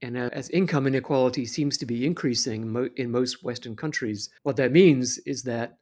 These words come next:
those services are less and less affordable to people in the lower echelons of the income spectrum. And that's really unfortunate. Plus, there are literally billions of people who have essentially no access to healthcare at all. So to give you one example, the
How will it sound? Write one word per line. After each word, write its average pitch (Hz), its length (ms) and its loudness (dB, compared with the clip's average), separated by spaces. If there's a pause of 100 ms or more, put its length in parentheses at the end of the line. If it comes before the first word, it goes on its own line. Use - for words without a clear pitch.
those 147 260 4
services 135 600 4
are 117 100 0
less 127 340 2
and 120 120 -8
less 123 240 -4
affordable 120 680 0
to 120 140 -10
people 127 460 -4
in 117 180 -6
the 117 280 -8 (100)
lower 123 220 -2
echelons 117 460 -6
of 104 140 -12
the 104 260 -10
income 123 300 -10
spectrum. - 480 -14 (220)
And 127 180 -4
that's 151 260 4
really 143 300 6
unfortunate. 127 560 -2
Plus, 147 560 2
there 151 260 8
are 139 60 6
literally 147 460 2
billions 151 560 2
of 107 80 -8
people 117 500 -4
who 127 220 0
have 131 360 -2 (140)
essentially 156 500 0
no 127 260 4
access 120 640 -2 (100)
to 117 80 -10
healthcare 113 440 -6
at 110 120 -8
all. 107 320 -4
So 113 380 -8
to 143 100 -8
give 156 160 6
you 143 100 8
one 139 220 6
example, 127 580 0
the 117 260 -8